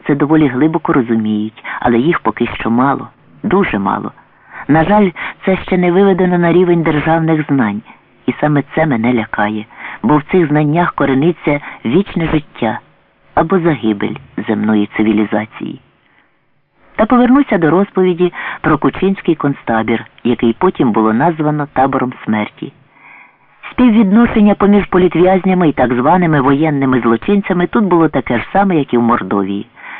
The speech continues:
Загальна кількість в'язнів теж однакова, близько семи десятків. Розташований табір десь близько Уральської ріки Чусової, котру з такою любов'ю і майстерністю змальовував мамін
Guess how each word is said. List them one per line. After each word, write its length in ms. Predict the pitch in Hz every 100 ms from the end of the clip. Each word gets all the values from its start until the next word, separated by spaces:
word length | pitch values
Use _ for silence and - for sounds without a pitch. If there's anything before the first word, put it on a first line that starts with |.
| - - -
Загальна 520 | 143 185 220 214 214
кількість 460 | - 202 - 196 180
в'язнів 440 | 208 214 208 196
теж 260 | - 127 113
однакова, 520 | 110 110 107 110 113
близько 400 | 110 196 220 170 -
семи 220 | 120 139
десятків. 640 | 135 - 101 107 - 131 - - -
Розташований 800 | - 160 - 180 - 240 196 170
табір 400 | 147 190 190 175
десь 200 | 139 120
близько 440 | 113 156 196 - 131
Уральської 520 | 131 160 - 147 131
ріки 360 | 117 - 160 160 - -
Чусової, 640 | - 175 - 120 110 104 104
котру 300 | 120 - 117
з 40 |
такою 380 | - - 208 196
любов'ю 440 | 175 147 170 170
і 60 | 156
майстерністю 800 | 147 147 - 151 147 143 - 117
змальовував 580 | 110 107 131 139 123 120
мамін 340 | 107 117